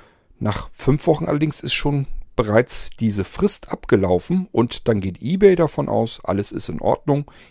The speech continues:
Jetzt kannst du dein Geld nicht mehr zurückbekommen. Jetzt bekommt das Geld nämlich der Verkäufer und der ist mittlerweile dann, äh,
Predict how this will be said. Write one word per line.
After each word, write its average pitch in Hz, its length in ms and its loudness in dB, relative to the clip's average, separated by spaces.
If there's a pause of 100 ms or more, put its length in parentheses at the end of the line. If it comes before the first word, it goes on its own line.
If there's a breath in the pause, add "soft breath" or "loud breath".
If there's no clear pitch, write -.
Jetzt - 420 0
kannst - 320 0
du 107 60 -4
dein 95 200 2
Geld 95 320 -2
nicht 113 320 0
mehr 135 140 2
zurückbekommen. 110 640 0
Jetzt 98 220 -2
bekommt 101 320 -4
das 90 160 -6
Geld 90 200 -2
nämlich 87 260 -4
der 85 160 -6
Verkäufer 120 640 4 (440 loud breath)
und 92 320 -6 (140)
der 87 160 -4
ist - 340 -6
mittlerweile 98 480 0
dann, 95 320 0
äh, 90 300 -2